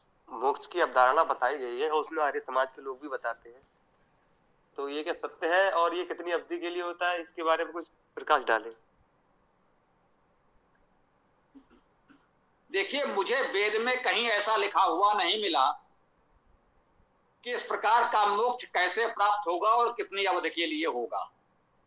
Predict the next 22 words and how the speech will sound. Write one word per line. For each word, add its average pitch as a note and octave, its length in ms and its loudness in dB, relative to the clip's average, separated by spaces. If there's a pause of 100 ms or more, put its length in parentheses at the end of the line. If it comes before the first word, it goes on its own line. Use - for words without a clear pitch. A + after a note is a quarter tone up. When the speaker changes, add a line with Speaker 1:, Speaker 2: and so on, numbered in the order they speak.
(400)
Speaker 2:
क्योंकि G#3 340 -2
वेद A#3 360 0
में B3+ 140 0
नहीं A#3+ 260 2
मिला F3 320 2 (540)
इसलिए G#3+ 340 -2
ये A#3+ 180 0
प्रामाणिक F#3+ 580 2
सत्य G#3+ 360 -2
नहीं F3+ 320 0
है F3 140 0 (100)
मेरी F3 280 -2
दृष्टि C3 340 -8
में। D3 200 -6
कोई F3 200 -2
इससे F3 240 -6
सहमत D3 420 -2
या F#3 140 0
असहमत D#3+ 440 0
हो C#3 160 -4
सकता A2 380 -4
है, E2 160 -6